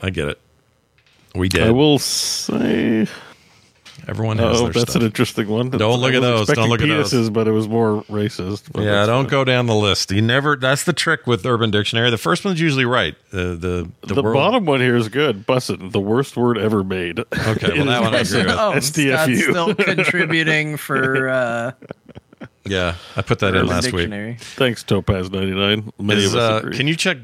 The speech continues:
Speaker 1: look, Ger-, look up gerp, G E R P? Is it still, is the, what's the number one one? I just wonder if it's still there. I haven't looked in a long time.
Speaker 2: gerp, the best orc hunter of all time, World of
Speaker 1: Okay,
Speaker 2: Warcraft.
Speaker 1: still there.
Speaker 2: Yeah.
Speaker 1: Sweet. Leave it up there, baby.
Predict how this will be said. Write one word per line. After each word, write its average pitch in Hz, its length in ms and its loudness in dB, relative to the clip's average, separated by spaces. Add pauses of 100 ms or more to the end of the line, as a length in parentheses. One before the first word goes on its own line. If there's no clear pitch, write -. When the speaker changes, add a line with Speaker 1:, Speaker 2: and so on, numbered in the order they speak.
(340)
Speaker 1:
look, 156 300 -2
Ger-, 117 200 2
look 139 180 0
up 135 120 0
gerp, 104 360 0
G 117 240 -2
E 107 40 2
R 104 140 2
P? 107 300 -2 (180)
Is 104 100 -2
it 104 80 -2
still, 110 400 0
is 92 200 -2
the, 92 260 0
what's 107 220 -2
the 101 80 -2
number 92 220 0
one 85 200 -2
one? 82 160 -4 (540)
I 85 80 -4
just 82 180 -4
wonder 80 140 -2
if 87 80 -8
it's 90 80 -6
still 73 180 -2
there. 73 140 -2
I 78 40 0
haven't 73 160 -2
looked 71 200 -6
in 71 60 -4
a 67 40 -4
long 76 140 -4
time. 92 180 -4 (160)
Speaker 2:
gerp, - 400 -6 (120)
the 107 120 -2
best 107 300 0
orc 107 180 0
hunter 107 320 0
of 92 60 -2
all 90 120 0
time, 76 300 -4
World 73 160 -2
of 98 100 -2
Speaker 1:
Okay, - 100 -4
Speaker 2:
Warcraft. 78 280 -4
Speaker 1:
still 92 240 -2
there. 78 240 -4 (140)
Speaker 2:
Yeah. 110 140 -8
Speaker 1:
Sweet. 98 340 -2
Leave 117 160 2
it 110 80 2
up 107 80 0
there, 92 180 0
baby. 95 320 -2